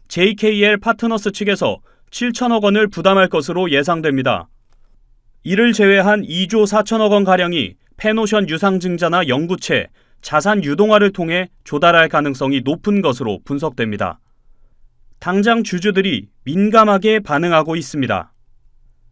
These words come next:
하림 주식은 최근 삼 일 동안 육십구 퍼센트 상승한 반면 펜오션은 십오 퍼센트 하락하며 시가총액이 약 삼천칠백십오억 원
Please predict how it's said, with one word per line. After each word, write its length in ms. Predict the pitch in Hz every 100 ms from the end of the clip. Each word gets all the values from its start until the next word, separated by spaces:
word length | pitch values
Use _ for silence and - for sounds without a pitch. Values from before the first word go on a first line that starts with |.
| _ _ _ _
하림 340 | - 214 240 226
주식은 560 | 208 202 196 202 104 -
최근 340 | 220 220 233
삼 180 | 202 214
일 100 | 208
동안 360 | 202 202 208 131
육십구 600 | 156 - 220 - - 160
퍼센트 560 | - 214 202 180 - 214
상승한 500 | 202 202 196 196 196
반면 440 | 170 139 151 98 - _ _ _
펜오션은 640 | - 220 226 202 180 135 92 _ _
십오 420 | - - 196 135
퍼센트 440 | 135 208 214 202 185
하락하며 600 | 165 139 135 135 120 - _ _
시가총액이 880 | - 220 208 208 190 160 151 190 - -
약 200 | 127 131 -
삼천칠백십오억 1400 | - 208 202 220 202 180 185 196 - 233 - 135 175 180
원 220 | 123 90